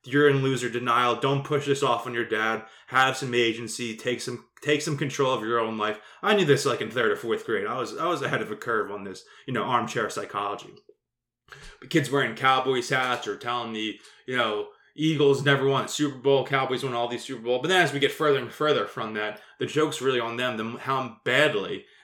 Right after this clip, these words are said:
they are living in the past, living in, uh, an era, a world that has not existed in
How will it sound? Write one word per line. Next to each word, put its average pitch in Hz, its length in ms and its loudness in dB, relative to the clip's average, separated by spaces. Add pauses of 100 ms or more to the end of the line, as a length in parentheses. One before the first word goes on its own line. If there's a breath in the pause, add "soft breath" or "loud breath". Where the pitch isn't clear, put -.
(100)
they 135 140 6
are 135 100 6
living 135 260 4
in 123 80 -4
the 113 80 -6
past, 131 460 -6
living 165 280 4
in, 127 180 -2 (140)
uh, 123 360 -4
an 131 80 -10
era, 156 380 4
a 123 140 6
world 135 600 6 (340 soft breath)
that 147 120 4
has 151 140 4
not 180 200 8
existed 143 580 0 (1000)
in 143 440 2